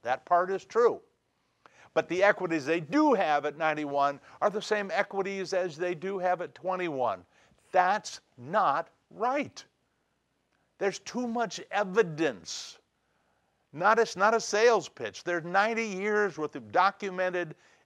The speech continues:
evidence that some asset classes do better than others. Yes, the S and P five hundred is a wonderful asset class. But there's mid cap, there's small cap,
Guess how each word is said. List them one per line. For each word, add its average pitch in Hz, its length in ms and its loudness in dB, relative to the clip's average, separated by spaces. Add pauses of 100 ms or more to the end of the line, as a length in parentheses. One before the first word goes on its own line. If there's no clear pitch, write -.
evidence 160 800 0 (420)
that 160 180 0
some 190 420 2
asset 175 460 -4
classes 160 500 0
do 143 220 -6
better 156 340 0
than 160 180 -4
others. 147 520 0 (240)
Yes, 233 480 2
the 202 200 -4
S 196 200 2
and 190 120 -8
P 185 160 -8
five 165 300 4
hundred 160 320 -6
is 160 140 -8
a 165 40 -6
wonderful 208 840 -2
asset 117 480 -6
class. 110 580 -4 (1600)
But 208 120 -4
there's 247 220 0
mid 208 320 4
cap, 160 340 0
there's 208 220 0
small 226 380 -2
cap, - 420 -6